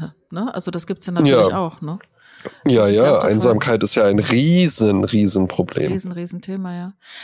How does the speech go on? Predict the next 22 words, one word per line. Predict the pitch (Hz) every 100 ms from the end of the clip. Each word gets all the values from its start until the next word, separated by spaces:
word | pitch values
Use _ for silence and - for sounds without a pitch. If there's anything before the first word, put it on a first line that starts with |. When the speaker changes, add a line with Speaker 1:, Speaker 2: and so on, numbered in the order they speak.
| -
Speaker 1:
Mir | 208 226
fällt | 254 247
dazu | 240 262
noch | 247 233
was | 226
von | - 220
Love | 220 220
is | 214
Blind | - 208 247
ein, | 190 202
und | 202
zwar, | - 202 208 247 _ - - -
da | - 214
gibt's | 233 -
den | - 226
Clay, | 226 233 208 247 320 _ _ -
einen | 214 208
jungen | 226 294
schwarzen | - 233 226 226 - 202
Mann, | 175 220 359 _ -
dessen | 214 214 214
Vater | - 185 214 - 254 339